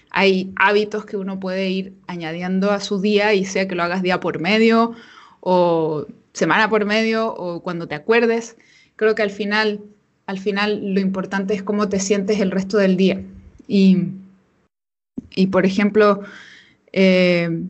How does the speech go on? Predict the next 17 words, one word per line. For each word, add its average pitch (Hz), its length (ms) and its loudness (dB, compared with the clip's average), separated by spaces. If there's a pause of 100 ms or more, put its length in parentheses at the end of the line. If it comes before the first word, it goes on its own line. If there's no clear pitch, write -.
(680)
lo 196 220 2
que 190 140 -2
sí 233 560 2
intento 196 520 -2
bastante 196 460 -4
de 190 120 0
implementar 185 580 -2
es, 190 340 0
es 185 180 -10
por - 160 -8
lo 170 80 -6
menos 185 220 -4
hacer 185 480 -4
algo 185 240 0
de 175 240 -2
actividad 170 500 -4
física, 190 600 -2